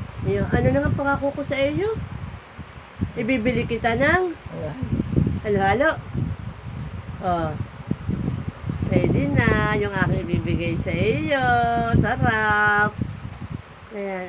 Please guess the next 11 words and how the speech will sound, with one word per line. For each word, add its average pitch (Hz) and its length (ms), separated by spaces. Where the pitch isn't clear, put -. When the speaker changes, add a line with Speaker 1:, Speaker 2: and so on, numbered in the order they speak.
Speaker 1:
oh. 160 160
Kanina 202 240
mo - 80
pa 190 100
ako 170 140
hinahanap 175 640
pala. 311 260
Dahan-dahan 254 420
lang. 196 220
Ipip, 254 400
ha? 330 160